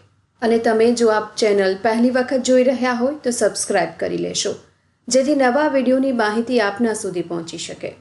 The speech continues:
ગજાનન ગણપતિની જય. રિદ્ધિ સિદ્ધિના દાતા ગણેશજી, સંતોષ પ્રદાન કરનારા સર્વપ્રથમ પૂજનીય બાપા ગણપતિની જય. સુદ પક્ષની હોય કે વદ પક્ષની ચતુર્થી,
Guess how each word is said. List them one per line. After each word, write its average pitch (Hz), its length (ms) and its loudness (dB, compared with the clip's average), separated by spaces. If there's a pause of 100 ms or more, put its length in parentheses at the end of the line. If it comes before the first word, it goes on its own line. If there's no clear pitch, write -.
(100)
ગજાનન 240 680 2
ગણપતિની 214 720 2
જય. 185 160 -2 (400)
રિદ્ધિ 262 400 2
સિદ્ધિના 254 720 2
દાતા 202 380 0 (260)
ગણેશજી, 208 580 2 (400)
સંતોષ 277 520 2
પ્રદાન 226 440 2
કરનારા 233 540 -2 (360)
સર્વપ્રથમ 208 840 0
પૂજનીય 226 640 2 (380)
બાપા 262 440 0
ગણપતિની 233 720 2
જય. 180 200 0 (340)
સુદ 311 320 2
પક્ષની 302 480 2
હોય 294 340 0
કે 247 140 2
વદ 226 300 2
પક્ષની 220 440 0
ચતુર્થી, 170 560 -6